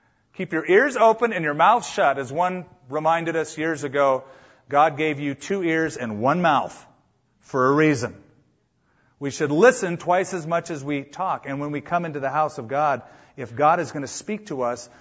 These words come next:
then our ears need to be wide open. By the way, I believe you can worship with your ears. I don't mean that you get 'em pointing up to heaven.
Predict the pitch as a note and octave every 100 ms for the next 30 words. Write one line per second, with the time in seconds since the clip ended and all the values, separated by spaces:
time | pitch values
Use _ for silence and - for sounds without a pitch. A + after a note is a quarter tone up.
0 | _ C3 A#2+ A#2+ C3+ D3+ C#3 C3 B2+ B2+
1 | C#3+ B2 A2 G#2 G#2 - G2+ G2 F#2+ F#2
2 | G#2 F#2+ _ _ _ _ _ _ _ -
3 | - - C#3 G#3 F3+ D3+ G#3+ G#3 F3 D#3+
4 | D#3+ C#3 B2 D#3+ - C3 C3 A#2+ A#2+ A#2
5 | A#2+ A#2 F#2 F2+ - - _ _ A#2 B2+
6 | C3 B2 B2+ A#2+ A2+ - _ _ D#3 D3
7 | B2+ B2 _ - D#3 C#3+ C#3 C3+ A#2+ C#3
8 | A#2+ A#2